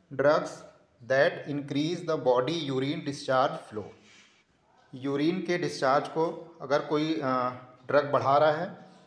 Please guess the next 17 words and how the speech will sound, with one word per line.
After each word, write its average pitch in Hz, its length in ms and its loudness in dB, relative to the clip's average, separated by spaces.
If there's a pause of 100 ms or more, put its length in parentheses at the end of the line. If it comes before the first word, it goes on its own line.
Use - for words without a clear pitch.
(200)
इसको 156 320 -8
क्या 156 220 2
बोलेंगे? 147 420 -4
diuretics। - 1700 -2 (720)
Next 135 360 -4
है 160 80 0
आपका 151 680 0
laxative। 131 680 0 (840)
It 139 200 -4
means 170 260 -2 (420)
it 151 180 -4
is 170 140 -4
a 175 100 -10
substance 143 600 0 (440)
that 147 160 6 (160)
promote 139 360 0 (200)
bowel 131 280 4